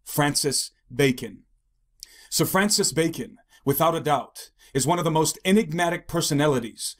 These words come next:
of the modern era. Born in London at the height of the English Renaissance on the twenty-second of January, fifteen sixty-one,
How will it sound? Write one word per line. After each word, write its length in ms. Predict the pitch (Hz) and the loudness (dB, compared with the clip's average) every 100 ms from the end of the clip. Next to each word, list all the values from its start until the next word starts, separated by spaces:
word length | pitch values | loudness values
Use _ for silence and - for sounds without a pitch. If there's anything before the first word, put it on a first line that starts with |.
| - | -4
of 100 | 127 | 0
the 80 | 131 | 2
modern 380 | 143 143 123 127 | 2 2 -2 2
era. 360 | 139 120 110 - _ _ _ - - | 2 0 -4 -14 _ _ _ -20 -6
Born 300 | 131 202 220 | 2 4 4
in 220 | 208 175 | 0 -2
London 480 | 160 185 151 120 113 139 | 0 0 0 -4 -4 -4
at 120 | 139 | -2
the 180 | 147 - | -2 0
height 220 | 220 - | 0 0
of 120 | 165 | -6
the 80 | 151 | -4
English 440 | 165 180 170 - | -4 -2 0 0
Renaissance 640 | 156 147 - 123 117 - - - - | 0 0 0 -4 -6 -8 -8 -6 -2
on 60 | |
the 60 | 147 | 0
twenty-second 760 | - 208 214 - - 185 180 | 2 2 2 2 0 -2 -4
of 140 | 139 123 | -6 -4
January, 560 | 151 156 127 117 110 | 0 0 0 -2 -4
fifteen 440 | - - - 190 170 | -2 -2 0 -2 0
sixty-one, 680 | 175 147 151 143 131 113 | -2 -2 0 2 0 -4